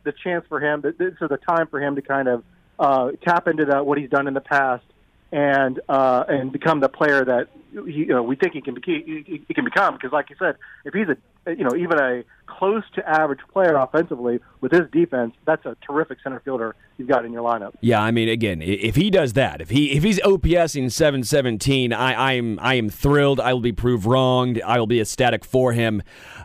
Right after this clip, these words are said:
Speaker 2: I just picture him more as that six sixty O P S kind of guy, and that to me, uh, I know the defense is great, but i-, it, it's not viable in my opinion. Uh, Drew Waters, on the other hand, I don't know where you land on Drew. I, I am just a massive Drew Waters fan.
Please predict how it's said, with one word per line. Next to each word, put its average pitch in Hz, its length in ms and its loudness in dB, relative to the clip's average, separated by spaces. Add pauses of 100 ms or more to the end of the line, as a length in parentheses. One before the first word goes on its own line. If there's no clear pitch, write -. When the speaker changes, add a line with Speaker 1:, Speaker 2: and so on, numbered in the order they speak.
Speaker 2:
I 113 120 2
just 107 400 -4
picture 127 320 2
him 127 160 2
more 135 240 2
as 123 160 -2
that 127 200 0
six - 360 -2
sixty 117 420 0
O 110 160 2
P 110 180 2
S 104 160 0
kind 104 200 0
of 92 80 -4
guy, 101 280 2
and 101 200 0
that 107 200 -2
to 107 100 -2
me, 107 400 0 (300)
uh, 104 60 0
I 104 140 4
know 127 100 2
the 127 80 2
defense 151 300 2
is 117 100 -2
great, 113 420 0
but 107 320 2 (140)
i-, 95 40 -8
it, 104 540 -2
it's 131 200 0
not 123 240 0
viable 110 560 2
in 107 100 2
my 110 220 0
opinion. 101 600 0 (280)
Uh, 107 240 2
Drew 175 240 2
Waters, 165 360 4
on 131 100 0
the 123 100 0
other 113 180 0
hand, 110 360 0
I 135 100 0
don't 156 100 0
know 151 80 2
where 127 140 2
you 127 140 2
land 117 340 0
on 104 180 0
Drew. 104 440 4
I, 123 280 2
I 123 200 0
am 123 140 0
just 110 260 0
a 110 120 2
massive 117 440 0
Drew 110 140 2
Waters 104 380 0
fan. 131 500 0